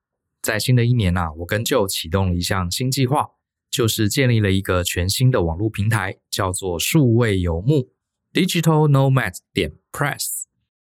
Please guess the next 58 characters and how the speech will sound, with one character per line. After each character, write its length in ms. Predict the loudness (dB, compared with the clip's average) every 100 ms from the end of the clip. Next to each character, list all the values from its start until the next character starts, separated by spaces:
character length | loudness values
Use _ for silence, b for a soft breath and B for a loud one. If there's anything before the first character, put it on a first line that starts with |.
| _ _ _ _
这 120 | -2 0
是 160 | 2
一 60 | 2
个 160 | 2
专 180 | 2 2
门 140 | 4 4
为 180 | 4
梦 240 | 4 2 2
想 240 | -2 -4
成 200 | -6 -4
为 180 | 0 0
数 300 | -2 2 2
位 200 | 4 2
游 160 | 0 0
牧 200 | -2 -2
工 200 | -2 0
作 160 | 0
者 240 | 0 -4 -6
所 200 | -8 -8
建 240 | -2 2 2
立 120 | 2
的 200 | 0 -2
知 200 | 0 0
识 280 | 2 0 -2
还 160 | -2
有 120 | -2 -2
新 300 | 2 4 4
闻 220 | 2 0
网 160 | -4 -4
站。 220 | -6 -6 _ _ _ _ _ _ _ _ _ 0
这 80 | 2
些 120 | 4
年 200 | 2 0
啊， 140 | 0
我 80 | -2
们 80 | -4
发 160 | -2
现 300 | 0 0 -2 -6 _ _ _
喜 200 | -4 -2
欢 180 | 0 4
工 160 | 4
作 340 | 6 4 2 0
但 300 | 0 0 0
不 160 | -2
喜 160 | -2 -2
欢 180 | -2 0
上 220 | 2 2
班， 300 | 2 0 -6 _
成 220 | -2 2
为 100 | 2
很 300 | 0 -4 -4
多 200 | 0 0
工 200 | 0 0
作 160 | 2 0
者 100 | -2
的 100 | -6
心 220 | -4 0
声。 300 | 2 0 0